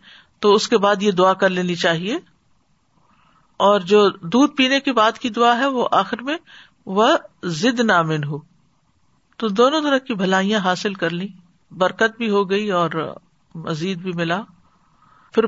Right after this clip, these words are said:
پھلوں میں برکت کی دعا پڑھنی چاہیے، مد اور سا میں برکت کی دعا کرنی چاہیے۔ ایک کتاب ہے لدھیانوی نے جو چھاپی ہے کھانے پینے کے آداب، اس میں یہ دعائیں، یہ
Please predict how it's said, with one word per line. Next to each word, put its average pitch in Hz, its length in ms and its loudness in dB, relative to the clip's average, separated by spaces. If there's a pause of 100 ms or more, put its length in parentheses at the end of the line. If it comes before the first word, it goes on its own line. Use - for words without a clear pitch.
پھلوں 240 280 4
میں 233 120 0
برکت 190 380 0
کی 208 120 -4
دعا 190 220 4
پڑھنی 185 320 -2
چاہیے، 175 440 -2
مد 190 280 0
اور 208 120 4
سا 226 260 2
میں 226 140 0
برکت 190 400 -2
کی 202 80 -4
دعا 175 220 0
کرنی 175 240 -4
چاہیے۔ 190 320 -8
ایک 262 160 -2
کتاب 269 340 2
ہے 269 60 2
لدھیانوی 226 400 0
نے 214 60 -2
جو 208 60 0
چھاپی 190 400 -2
ہے 202 60 2
کھانے 196 320 -2
پینے 190 260 -2
کے 190 120 -2
آداب، 175 300 0 (480)
اس 202 220 -6
میں 214 100 0
یہ 202 200 2
دعائیں، 185 440 0
یہ 185 180 -2